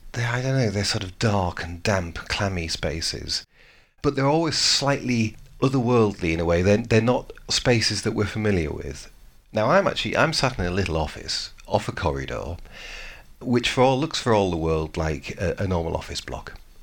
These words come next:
It's a very utilitarian, very ordinary feeling space. From outside, it, it's, it's about thirty metres long. It's covered in grass,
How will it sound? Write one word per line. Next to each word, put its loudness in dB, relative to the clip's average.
It's -2
a -2
very 2
utilitarian, 0
very 2
ordinary 0
feeling -2
space. -4
From 0
outside, 2
it, -2
it's, -2
it's -4
about 4
thirty 2
metres -4
long. -2
It's -4
covered 0
in 0
grass, -4